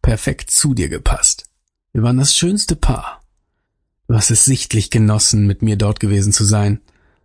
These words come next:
Es hat dich nicht gestört, dass der Mann, der rechts neben dir in der ersten Reihe ständig auf deine Beine gestarrt hat.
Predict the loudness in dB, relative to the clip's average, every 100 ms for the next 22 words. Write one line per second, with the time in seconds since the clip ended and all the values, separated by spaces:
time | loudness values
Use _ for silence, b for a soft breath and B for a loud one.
0 | _ _ -4 -2 -2 -2 -2 -2 -4 -2
1 | -2 -2 -2 -2 0 0 0 0 0 -2
2 | -2 0 0 0 0 0 0 0 0 0
3 | 0 0 0 0 0 -2 -2 0 0 0
4 | 0 0 0 0 0 0 0 -2 -2 -2
5 | -4 -6